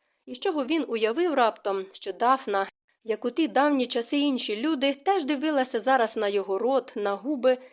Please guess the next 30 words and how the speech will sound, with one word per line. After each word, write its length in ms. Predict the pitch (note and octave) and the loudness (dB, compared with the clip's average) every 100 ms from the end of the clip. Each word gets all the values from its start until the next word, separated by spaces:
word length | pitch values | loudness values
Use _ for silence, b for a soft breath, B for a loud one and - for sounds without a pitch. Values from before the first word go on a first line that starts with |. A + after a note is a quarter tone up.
| B | B
з 160 | F#3+ F3+ | -10 -4
жалем 560 | A3+ F#3+ A3 C4 G3 G3 | -2 -2 0 0 -2 -6
і, 80 | A3+ | -6
можливо, 460 | A3 A3+ C#4+ D#4 C#4 | -4 -4 -2 -2 -4
з 80 | - | -6
погано 440 | G#3+ G#3+ F4 D#4 | -6 -4 -2 -2
прихованою 760 | C#4+ C4+ - A#3 G#3 G3+ G3+ G3+ | -2 -4 -2 0 0 -2 -2 -2
огидою. 640 | G#3+ C4 A#3 F3+ F3+ F#3 F3+ b _ _ _ _ _ | -4 -2 0 -2 -4 -4 -6 b _ _ _ _ _
Адже 260 | A#3 A3 E4 | -16 -6 -4
вона 240 | D#4+ D#4 | -2 0
нічого 400 | D#4 D4+ F4 D4+ | 0 0 -2 -2
не 140 | C4 B3 | 0 0
знає 380 | A3+ E4 F4+ | 0 -2 -2
про 160 | E4+ D#4 | -2 -2
його 220 | D4 C#4 | -2 -2
колишні 440 | C4 A#3 G#3+ A3 G#3+ | 0 0 0 -2 -4
проблеми, 640 | A3+ G3+ G#3 G3 F3+ F3+ b b _ | -4 -4 -4 -2 -2 -4 b b _
а 140 | G3 | -6
він 240 | F#3+ B3+ G3+ | -2 -2 -2
поставив 580 | A3+ - C#4+ C#4+ A#3+ | -6 -4 0 0 -2
їй 160 | G#3 A3 | -4 -6
це 160 | G#3 G#3 | -4 -4
безглузде 540 | G3 G3+ A3+ A3+ G3+ | -4 -4 -4 -2 -2
запитання, 760 | G3+ - G#3+ - F3+ F3+ F3+ F#3+ | -2 -4 -8 -4 -4 -4 -6 -8
та 100 | - | -8
ще 180 | G3+ - | -4 -2
й 40 | A#3 | -2
таким 300 | G3+ G#3 G3+ | -2 -6 -6
холодним 500 | A#3 G3 F#3+ G3+ G#3 | -4 -2 -2 -4 -6
тоном. 460 | G3+ F3+ F3+ F#3 | -6 -6 -6 -10